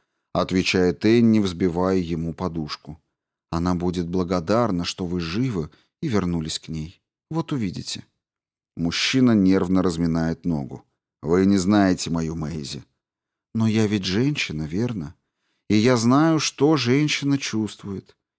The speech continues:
И говорю вам, ваша жена хочет только, чтобы вы вернулись домой». В груди просыпается знакомая глухая боль.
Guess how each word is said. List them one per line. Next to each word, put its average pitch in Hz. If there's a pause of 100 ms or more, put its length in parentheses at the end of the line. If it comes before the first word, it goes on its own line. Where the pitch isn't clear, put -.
И 92
говорю 95
вам, 85 (360)
ваша 104
жена 101
хочет -
только, 139
чтобы 98
вы 123 (180)
вернулись -
домой». 80 (680)
В 78
груди 87
просыпается 87
знакомая 87
глухая 82
боль. 85